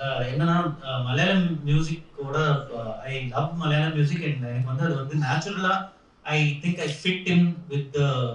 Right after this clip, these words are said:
the ethos of, ആ, മലയാളം, ആ, music. Because, ആ, அதுல வந்து எனக்கு வந்து, ആ, classical-ும் இருக்கு, at the same time ஒரு ஃபியூஷன் ஸ்டைல் தான் என்து. So, அதுல வந்து நான் நேச்சுரலா ஃபிட் ஆகுற ஒரு ஃபீலிங் இருக்கு. அதே சமயம் வந்து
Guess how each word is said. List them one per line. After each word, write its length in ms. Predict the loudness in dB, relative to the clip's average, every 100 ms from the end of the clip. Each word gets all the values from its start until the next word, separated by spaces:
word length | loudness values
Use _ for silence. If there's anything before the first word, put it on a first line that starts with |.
| -8 -18 -8
the 240 | -2 0 -2 -4 -14 -20 _ -4 2
ethos 260 | 4 6 4
of, 400 | 2 0 -6 -8
ആ, 320 | -8 -10 -16 -20 -14
മലയാളം, 560 | -4 2 4 4 2 -6
ആ, 260 | -6 -10 -4
music. 240 | 2 2 0 -16 _ _ _ -6
Because, 260 | 0 2 2
ആ, 240 | 0 -2
அதுல 120 | -4 0
வந்து 200 | 4 4
எனக்கு 180 | 4
வந்து, 180 | 2 2
ആ, 360 | 2 2 0 -2 0 0 0 -2 -4 -2
classical-ும் 600 | -2 0 0 2 4 4
இருக்கு, 360 | 2 -4 -4
at 60 | -4
the 200 | -4 -2
same 140 | -2
time 120 | 0 4
ஒரு 100 | 4
ஃபியூஷன் 580 | 4 2 2 2 -2 -8 -20 -14
ஸ்டைல் 380 | -2 0 0
தான் 120 | 0 -2
என்து. 360 | -2 -4 -6 -2
So, 420 | 0 2 2 -2 -10 -20 _ -6
அதுல 280 | 0 4
வந்து 220 | 6 6 6
நான் 240 | 6 4
நேச்சுரலா 380 | 4 0 2 2
ஃபிட் 280 | 2 -2 -4
ஆகுற 260 | -2 0
ஒரு 100 | 0
ஃபீலிங் 320 | -2 -4 0 0
இருக்கு. 400 | 0 -4 -10 -10 _ _ -2
அதே 180 | 2
சமயம் 300 | 4 4 4
வந்து 440 | 2 2 0 0